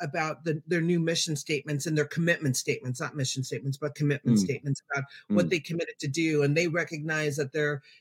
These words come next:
Speaker 1: you know, their, uh, board of directors is all white and they need to diversify and all these things. And my question, like, it was amazing. And, you know, once the,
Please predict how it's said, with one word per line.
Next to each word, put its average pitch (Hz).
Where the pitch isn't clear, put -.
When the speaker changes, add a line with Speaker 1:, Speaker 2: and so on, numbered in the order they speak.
Speaker 1:
you 170
know, 151
their, 143
uh, 160
board 165
of 143
directors 151
is 143
all 156
white 147
and 143
they 147
need 151
to 151
diversify 151
and 135
all 226
these 214
things. 240
And 196
my 262
question, -
like, -
it -
was 220
amazing. 190
And, 202
you 208
know, 190
once 202
the, 170